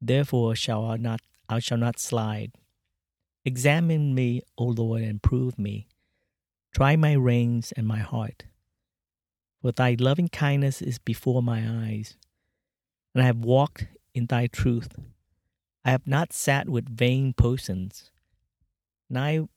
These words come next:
neither will I go in with dissemblers. I have hated the congregation of evildoers, and will not sit with the wicked. I will wash my hands in innocency,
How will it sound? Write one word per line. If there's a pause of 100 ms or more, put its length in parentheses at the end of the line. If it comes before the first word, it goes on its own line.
neither
will
I
go
in (360)
with (340)
dissemblers. (1200)
I
have
hated
the
congregation (240)
of
evildoers, (1160)
and
will
not
sit (140)
with
the
wicked. (1600)
I
will
wash
my
hands
in
innocency,